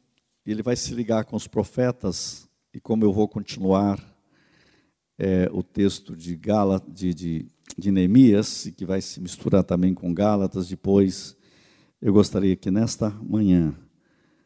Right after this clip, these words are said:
nós nos colocássemos mais uma vez com essa, essa disposição que aparece no capítulo sete, versículo dez.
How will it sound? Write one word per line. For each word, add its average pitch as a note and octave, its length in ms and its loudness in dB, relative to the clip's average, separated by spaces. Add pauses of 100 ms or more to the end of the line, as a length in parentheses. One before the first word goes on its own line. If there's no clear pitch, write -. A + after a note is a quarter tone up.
(960)
nós G2 240 2
nos G#2+ 160 -6
colocássemos G2 840 0
mais B2 260 0
uma A#2+ 160 -2
vez G#2 420 0
com - 180 -6
essa, G2 400 -4 (240)
essa - 180 -4
disposição A#2 800 -2
que - 100 -8
aparece G2 380 -4
no F#2+ 80 -8
capítulo F2+ 460 -8
sete, - 400 -8
versículo - 500 -12
dez. - 680 -16